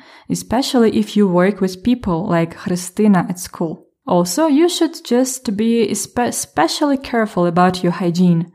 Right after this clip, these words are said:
Wash your hands more often, try not to touch your face, and generally stay at home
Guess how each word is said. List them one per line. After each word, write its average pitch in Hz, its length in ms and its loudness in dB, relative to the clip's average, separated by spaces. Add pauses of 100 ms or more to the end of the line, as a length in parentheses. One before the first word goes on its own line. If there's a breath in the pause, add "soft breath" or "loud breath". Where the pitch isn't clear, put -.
Wash 190 320 0
your 170 120 -2
hands 180 360 2
more 170 240 2
often, 233 560 2 (320 loud breath)
try 294 220 2
not 214 180 4
to 185 60 -10
touch 180 360 -2
your 160 120 -4
face, 240 600 -4 (360 soft breath)
and 277 240 2
generally 220 720 2
stay - 380 -2
at - 200 -6
home 185 200 4